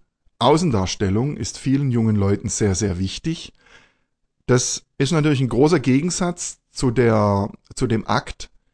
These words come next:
sich einer Herausforderung zu stellen und zugeben zu müssen, „Ups, da gibt's was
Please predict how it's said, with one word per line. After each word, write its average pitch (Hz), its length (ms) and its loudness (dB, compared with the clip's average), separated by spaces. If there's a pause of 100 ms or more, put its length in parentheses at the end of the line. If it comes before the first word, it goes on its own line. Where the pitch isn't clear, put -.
sich - 260 -6
einer 110 220 0
Herausforderung 98 840 -2
zu - 100 -6
stellen 113 420 -4
und 104 260 -6
zugeben 120 500 -2
zu - 140 -4
müssen, 104 420 -2 (180)
„Ups, - 400 0 (360)
da 104 100 0
gibt's 127 280 -2
was 120 340 -2